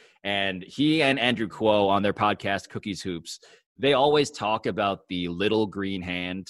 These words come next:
of the Celtics media mafia trying to break up the Sixers. And so if the Sixers in this current form were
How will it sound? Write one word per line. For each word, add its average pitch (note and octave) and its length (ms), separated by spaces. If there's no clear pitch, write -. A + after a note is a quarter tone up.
of E2 340
the E2+ 80
Celtics - 680
media F2+ 340
mafia F2 520
trying F2 380
to F2 100
break F2 340
up E2+ 200
the E2 80
Sixers. - 600
And G#2+ 140
so A2+ 240
if C3+ 220
the C#3 80
Sixers F#3+ 560
in D#3 180
this D3 200
current B2 360
form G2 540
were G2 180